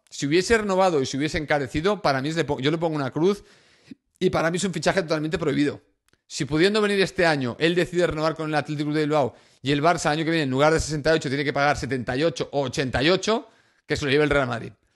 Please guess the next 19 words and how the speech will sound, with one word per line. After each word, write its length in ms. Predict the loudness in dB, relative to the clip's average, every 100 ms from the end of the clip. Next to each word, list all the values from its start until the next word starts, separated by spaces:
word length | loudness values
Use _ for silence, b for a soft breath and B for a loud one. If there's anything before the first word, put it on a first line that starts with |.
| _ _ -10
Y 220 | -2 4
digo 180 | 4 4
que 80 |
se 80 | 4
lo 60 | 4
lleve 120 | 4
el 60 | 4
Real 160 | 4
Madrid 220 | 4 0 0
porque, 220 | 0 0
cuidado, 500 | 4 4 4 0 -6
yo 180 | -2 0
sigo 180 | 2 2
pensando 580 | 0 -2 -2 0 -4 -6 b b b
que 160 | -2 0
podría 380 | 0 0 2
haber 160 | 4 4
aquí, 400 | 2 0 -2 -4
eh, 640 | -8 -4 -2 -2 -4 -6